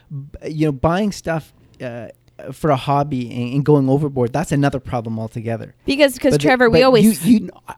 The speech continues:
Speaker 1: you
Speaker 3: I
Speaker 1: described
Speaker 3: think
Speaker 1: the
Speaker 3: that's the
Speaker 1: Diderot
Speaker 3: Diderot
Speaker 1: effect
Speaker 3: effect as well.
Speaker 1: to
Speaker 3: I,
Speaker 1: running
Speaker 3: I think
Speaker 1: perfectly. It, is it just keeps creeping in. You know, "I just need this one more thing, this one more thing."
Speaker 2: Because, Trevor, we always say, like, that running, when we've looked at hobbies and activities, and we always say that running is kind of the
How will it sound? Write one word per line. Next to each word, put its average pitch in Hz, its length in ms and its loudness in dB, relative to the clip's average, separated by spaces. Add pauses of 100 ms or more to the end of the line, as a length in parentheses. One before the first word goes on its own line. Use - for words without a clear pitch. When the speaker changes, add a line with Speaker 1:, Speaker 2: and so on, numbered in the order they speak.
(140)
Speaker 1:
you 165 140 -2
Speaker 3:
I - 20 0
Speaker 1:
described 202 420 2
Speaker 3:
think 156 140 0
Speaker 1:
the 156 80 2
Speaker 3:
that's 165 60 4
the 175 80 4
Speaker 1:
Diderot 151 140 4
Speaker 3:
Diderot 139 120 8
Speaker 1:
effect - 0 -
Speaker 3:
effect 123 300 0
as 113 100 -2
well. 120 380 2
Speaker 1:
to 180 100 -4
Speaker 3:
I, 160 60 0
Speaker 1:
running 151 420 2
Speaker 3:
I 139 60 -2
think 139 180 -2
Speaker 1:
perfectly. 123 520 -6
It, 143 280 -4
is 143 220 0
it 147 140 -2
just 160 220 -2
keeps 170 220 -4
creeping 151 460 -4
in. 139 180 -2
You 131 60 -2
know, 135 80 0
"I 131 80 0
just 139 180 -6
need 139 140 -2
this 135 160 -6
one 135 260 0
more 143 240 2
thing, 131 380 -6
this 110 180 -16
one 123 160 -4
more 127 220 -2
thing." 120 400 -12
Speaker 2:
Because, 277 240 2
Trevor, 247 280 2
we 226 160 -2
always 226 280 2
say, 220 360 0
like, 180 220 -2
that 175 300 0
running, 196 500 -2
when 214 220 2
we've 233 180 -2
looked 254 240 -4
at 202 80 -4
hobbies 202 380 0
and 185 200 -6
activities, 202 600 -4
and 196 40 -2
we 202 80 -2
always 208 220 -2
say 196 140 -4
that 165 160 -6
running 196 360 -2
is 185 280 -2
kind 196 180 -4
of 185 60 -6
the 180 100 -10